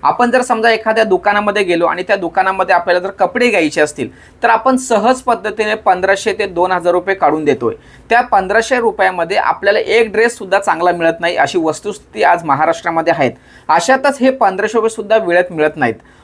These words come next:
ऑक्टोबर, नोव्हेंबर, डिसेंबर, जानेवारी, फेब्रुवारी, मार्च, एप्रिल, मे, जून, आता जे जे काही महिने डीबीटीच्या माध्यमातून घोषित झालेले आहेत,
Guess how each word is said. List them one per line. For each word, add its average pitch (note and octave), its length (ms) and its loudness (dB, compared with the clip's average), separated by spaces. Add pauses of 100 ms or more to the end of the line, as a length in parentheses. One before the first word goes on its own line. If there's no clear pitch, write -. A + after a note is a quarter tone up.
ऑक्टोबर, D#3+ 500 2
नोव्हेंबर, D#3 480 0
डिसेंबर, D#3+ 540 -2
जानेवारी, D3+ 480 2
फेब्रुवारी, D#3+ 460 0
मार्च, D3+ 460 0
एप्रिल, C#3+ 400 -4
मे, D#3 280 -4
जून, D3+ 280 -4 (220)
आता - 280 2
जे F#3 200 2
जे B3+ 140 2
काही C4 180 2
महिने G#3 440 -2
डीबीटीच्या F#3 680 0
माध्यमातून E3+ 720 0
घोषित D#3 300 0
झालेले E3+ 340 2
आहेत, D#3 180 2